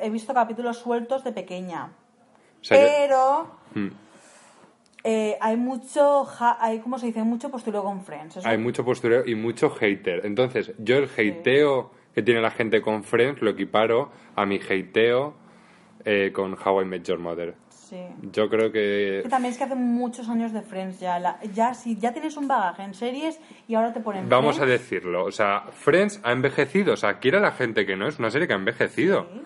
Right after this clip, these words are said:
Speaker 1: por supuesto.
Speaker 2: O sea, y las series envejecen, y que está muy bien que sea icónica y tal, pero chico,
Speaker 1: Sí.
Speaker 2: que es Friends, o sea,
Speaker 1: Han
Speaker 2: que
Speaker 1: pasado más
Speaker 2: tam-,
Speaker 1: de veinte años.
Speaker 2: que tampoco era eso, mm, Cien años de soledad,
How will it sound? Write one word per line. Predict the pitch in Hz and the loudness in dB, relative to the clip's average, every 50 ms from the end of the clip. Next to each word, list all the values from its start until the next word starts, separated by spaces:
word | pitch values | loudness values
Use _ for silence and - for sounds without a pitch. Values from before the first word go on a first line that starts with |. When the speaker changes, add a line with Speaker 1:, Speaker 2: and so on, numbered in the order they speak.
| - - - | -16 -14 -12
Speaker 1:
por | 196 185 | -12 -12
supuesto. | - 180 - 185 | -12 -12 -8 -6
Speaker 2:
O | 185 190 214 202 | -2 0 0 0
sea, | 196 - 120 | 0 0 0
y | 113 | 0
las | 110 113 - | 0 0 0
series | - 151 180 185 - | -2 -2 -2 -2 -4
envejecen, | 185 151 127 120 - 165 165 165 139 113 - - | -4 -4 -4 -4 -2 -2 -2 0 0 0 0 -2
y | - 117 113 | -6 -6 -2
que | 113 113 | -2 -2
está | - - 151 160 | 0 0 0 0
muy | 180 175 | 0 0
bien | 160 160 160 151 | 0 0 0 0
que | 151 143 | 0 0
sea | 123 135 127 | 0 0 -2
icónica | 117 107 - 135 139 135 120 117 107 | -2 -2 -2 -4 -2 -2 -2 -4 -4
y | 98 | -2
tal, | 95 127 120 - | -2 -4 -4 -4
pero | - 85 80 76 | -6 -8 -8 -8
chico, | - - 85 - 85 - - _ _ _ _ | -10 -12 -10 -8 -8 -8 -8 _ _ _ _
Speaker 1:
Sí. | - - - 196 175 165 - - _ _ | -20 -18 -16 -14 -14 -14 -16 -20 _ _
Speaker 2:
que | - - 175 | -6 -4 -4
es | 165 - | -4 -6
Friends, | - - - - 82 80 82 80 - - - - | -6 -6 -4 -4 -4 -4 -8 -10 -14 -14 -12 -10
o | 92 | -10
sea, | - - 92 87 | -6 -2 -2 -2
Speaker 1:
Han | 87 | 0
Speaker 2:
que | 92 90 | -2 -2
Speaker 1:
pasado | - - - | -2 -2 -2
más | 202 | -2
Speaker 2:
tam-, | - | -2
Speaker 1:
de | 233 | -4
veinte | 233 226 220 175 | -4 -4 -6 -6
años. | 147 135 160 | -8 -8 -4
Speaker 2:
que | - 101 95 | -2 -2 0
tampoco | - 90 87 87 - - 92 92 90 - 95 95 | 0 -2 -4 -2 -2 -2 -2 -2 0 0 2 2
era | 95 95 92 92 | 2 2 2 0
eso, | 90 - - - 101 95 90 90 87 87 82 98 | -2 -4 -6 -4 -2 -2 0 0 -2 -4 -4 -6
mm, | 92 92 92 90 87 85 82 - - - - _ | -8 -8 -8 -8 -10 -10 -12 -16 -20 -20 -20 _
Cien | - - 104 95 90 92 | -6 -2 0 0 0 0
años | 92 92 90 87 87 | -2 -4 -4 -4 -4
de | 90 | -4
soledad, | 82 - 98 87 85 80 80 78 76 | -4 -4 -4 -6 -6 -6 -8 -10 -12